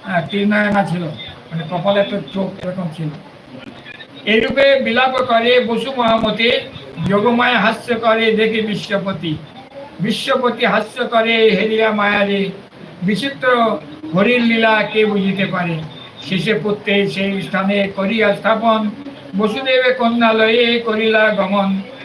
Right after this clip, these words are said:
যমুনা হইয়া পার সেই নিশাকালে, উপনীত হনে আসে পুনকার আকারে। যেমন পশিলা বসু আপন কারায়, অপনি, অমনি কারার দ্বার রুদ্ধ হয়ে যায়। যেই বসুদেব একটা করে কারার মধ্যে ঢুকছে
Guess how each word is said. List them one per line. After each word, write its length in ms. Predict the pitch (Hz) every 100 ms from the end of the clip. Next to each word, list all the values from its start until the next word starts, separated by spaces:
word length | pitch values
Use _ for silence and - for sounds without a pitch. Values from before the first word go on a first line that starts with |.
| - - 160
যমুনা 460 | 202 240 247 240
হইয়া 300 | 208 226 240
পার 420 | 240 240 240 240 240
সেই 300 | 190 226 233
নিশাকালে, 840 | 233 185 202 214 202 247 208 220 - - - 165
উপনীত 460 | 214 247 254 254 262
হনে 420 | 226 214 226 220
আসে 380 | 220 233 240 233 226
পুনকার 600 | 214 226 220 220 226 208
আকারে। 420 | 190 202 196 196 190 - - - - - -
যেমন 440 | 156 185 220 226 220
পশিলা 420 | 208 208 233 226
বসু 400 | 202 196 156 196
আপন 440 | 202 196 226 214 202
কারায়, 640 | 233 226 226 226 220 220 202 - - - 139 147
অপনি, 440 | - 214 247 254 262 262 226 - - - - -
অমনি 440 | 202 247 254 262
কারার 440 | 254 226 233 226 220
দ্বার 420 | 226 240 240 220
রুদ্ধ 260 | 226 220
হয়ে 200 | 226 208
যায়। 280 | 202 196 196
যেই 200 | 208 226
বসুদেব 460 | 190 202 196 226 220 190 - -
একটা 240 | - 196 233
করে 200 | 214 220
কারার 320 | 220 214 220
মধ্যে 140 | 226
ঢুকছে 520 | 202 202 - 254 262